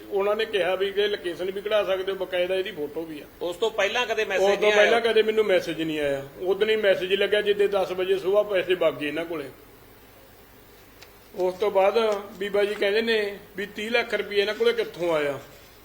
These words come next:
Speaker 1: ਤੀਹ ਲੱਖ ਰੁਪਏ ਮੈਂ ਆਪਦੇ ਭੈਣ ਭਾਈਆਂ ਤੋਂ ਮੰਗਿਆ, ਹੋਰ ਕਰਿਆ, ਮੇਰੀ ਸਾਨ ਤੇ ਬਣ ਗਈ ਗੱਲ। ਜਦੋਂ ਮੈਨੂੰ ਕਹਿਣ ਲੱਗੇ ਵੀ ਮੇਰੀ ਪਰਚੀ ਕੱਢੀ, ਉਹਦੀ ਗੁਟਕਾ ਸਾਹਿਬ ਦੀ ਸਹੁੰ ਖਾ ਕੇ ਭੈਣ ਨੇ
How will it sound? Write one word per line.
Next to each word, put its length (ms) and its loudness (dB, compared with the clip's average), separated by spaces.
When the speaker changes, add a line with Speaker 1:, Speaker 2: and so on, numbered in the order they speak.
Speaker 1:
ਤੀਹ 120 -4
ਲੱਖ 220 2
ਰੁਪਏ 260 0
ਮੈਂ 180 0
ਆਪਦੇ 140 2
ਭੈਣ 260 -2
ਭਾਈਆਂ 300 -2
ਤੋਂ 120 -4
ਮੰਗਿਆ, 380 -2
ਹੋਰ 220 0
ਕਰਿਆ, 340 2
ਮੇਰੀ 240 0
ਸਾਨ 260 -4
ਤੇ 180 -2
ਬਣ 220 -2
ਗਈ 140 -4
ਗੱਲ। 320 0
ਜਦੋਂ 180 -2
ਮੈਨੂੰ 180 -4
ਕਹਿਣ 260 -4
ਲੱਗੇ 240 -4
ਵੀ 160 -6
ਮੇਰੀ 160 -4
ਪਰਚੀ 320 -6
ਕੱਢੀ, 220 -6
ਉਹਦੀ 120 -6
ਗੁਟਕਾ 340 -2
ਸਾਹਿਬ 200 -4
ਦੀ 80 -8
ਸਹੁੰ 240 -8
ਖਾ 140 -2
ਕੇ 100 -8
ਭੈਣ 280 -6
ਨੇ 160 -10